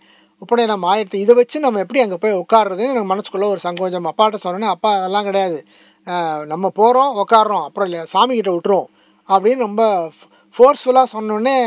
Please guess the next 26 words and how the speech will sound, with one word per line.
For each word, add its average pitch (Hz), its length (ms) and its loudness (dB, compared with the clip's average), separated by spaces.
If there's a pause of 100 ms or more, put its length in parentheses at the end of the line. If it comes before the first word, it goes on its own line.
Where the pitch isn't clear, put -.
நேச்சுரலா 196 560 0
எங்களுக்கு 165 300 -6
ஒண்ணும் 175 180 -8
சொல்றதுக்கு 170 320 -4
ஒண்ணும் 160 240 -6
இல்ல. 202 200 -4 (360)
நாங்களும் 240 340 2
வந்து 220 240 -2
we 175 220 -4
got 185 220 2
ourselves 170 440 -4
ready, 160 260 -4
ரெடி 170 220 -2
ஆனோம். 190 320 0 (540)
ரெடி 262 280 0
ஆயிட்டு 226 220 0
அன்னைக்கு 226 320 0
காலம்பரை 220 360 2
வந்து 214 260 -2
தர்ஷன் 254 260 0
லைன் 196 200 -4
வந்து 185 200 -2
உட்கார்றோம். 180 320 0
நாங்க 175 320 -2
தான் 277 160 4
வந்து, 247 380 0